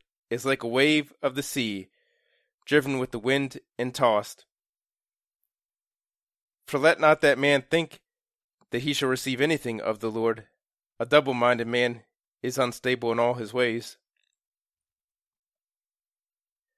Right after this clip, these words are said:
So when we're trying to figure out what to do in a certain situation, we can just simply ask God, because he gives to all men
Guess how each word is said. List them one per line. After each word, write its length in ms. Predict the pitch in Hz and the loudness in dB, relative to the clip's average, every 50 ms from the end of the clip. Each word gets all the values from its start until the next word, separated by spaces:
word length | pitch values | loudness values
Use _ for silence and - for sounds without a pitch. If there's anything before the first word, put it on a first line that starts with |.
| _ _ _ _ _ _ _ _ _ _ _ _ _ _ _ _ _ _ _ _ _ _ _ _ - | _ _ _ _ _ _ _ _ _ _ _ _ _ _ _ _ _ _ _ _ _ _ _ _ -8
So 260 | - - 160 151 151 | -2 2 2 4 4
when 300 | 151 147 139 135 131 - _ _ _ _ _ _ _ _ _ _ _ _ _ _ _ _ _ _ _ | 4 2 2 0 -4 -8 _ _ _ _ _ _ _ _ _ _ _ _ _ _ _ _ _ _ _
we're 140 | - 139 135 | -6 -6 -4
trying 260 | - - 160 151 151 | 0 4 4 6 4
to 80 | 147 139 | 4 0
figure 260 | - 156 139 151 147 | -2 -2 2 6 6
out 120 | 147 139 | 6 6
what 140 | 131 147 - | 4 -2 -8
to 60 | - | -10
do 420 | 123 - 139 156 180 185 185 156 - _ _ _ _ _ _ _ _ _ _ _ _ _ _ _ - | -6 -2 0 0 0 0 -4 -6 -10 _ _ _ _ _ _ _ _ _ _ _ _ _ _ _ -6
in 80 | 131 139 | -2 -2
a 80 | 135 | -2
certain 260 | - - 165 98 143 - | 0 -2 -2 -2 -4 -6
situation, 720 | - 147 135 - 147 156 165 165 - 196 185 180 139 - _ _ _ _ _ _ _ _ _ _ _ _ _ _ _ _ _ _ _ _ _ _ _ - | -6 -6 -4 -2 0 2 2 2 0 -2 -4 -4 -6 -12 _ _ _ _ _ _ _ _ _ _ _ _ _ _ _ _ _ _ _ _ _ _ _ -8
we 100 | 131 135 | -6 -6
can 140 | - 139 | -4 -4
just 240 | 123 139 139 - - | -2 -2 -2 0 0
simply 520 | 170 165 143 - 143 143 131 123 120 - - _ _ _ _ _ - | 0 0 0 0 -2 -2 0 -2 -2 -6 -12 _ _ _ _ _ 2
ask 320 | 117 127 143 143 - - | 4 6 6 6 4 2
God, 420 | - 147 143 156 165 175 156 143 - _ _ _ _ _ _ _ _ _ _ _ _ _ _ _ _ _ _ _ _ _ _ _ _ _ _ - | 4 8 8 10 10 8 6 2 -10 _ _ _ _ _ _ _ _ _ _ _ _ _ _ _ _ _ _ _ _ _ _ _ _ _ _ -14
because 340 | 113 110 - 139 135 - | -12 -6 -2 -2 -2 -2
he 60 | 139 131 | -4 -2
gives 300 | 117 143 151 139 - - | 2 2 2 2 0 -2
to 100 | 143 - | -2 2
all 220 | - 135 147 143 | 6 6 6 6
men 380 | 139 143 147 156 151 151 139 | 6 4 2 2 0 -2 -8